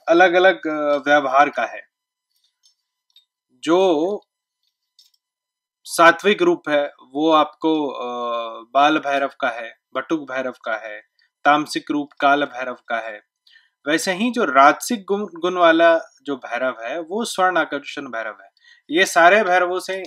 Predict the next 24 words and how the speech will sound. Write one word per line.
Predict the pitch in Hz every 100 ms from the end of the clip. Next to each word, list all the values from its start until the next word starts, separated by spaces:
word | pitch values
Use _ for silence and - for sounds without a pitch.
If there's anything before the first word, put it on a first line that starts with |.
| 151
इनका | 156 170 170
रूप | 165 165 -
थोड़ा | 156 139
अलग | 139 143
होता | 127 127 117
है। | 123
ये | 139
थोड़ा | 135 147 147
राजा | 131 123 143
की | 139 139
तरह | 127 127
दिखते | 123 - -
हैं, | 135 127 131 131 _ _ _
सोने | - 143 143 147
का | 143
मुकुट | 139 131 143 131
पहनते | 123 127 120 131
हैं, | 120 127 123 _ _ _ -
ठीक | 117
है, | 131 117 - _ _ _ _ -
अ, | 113 113 113 120 -
कपाल | 135 139 147 156 151
और, | 139 139 139
अ, | 135 127 123 - 58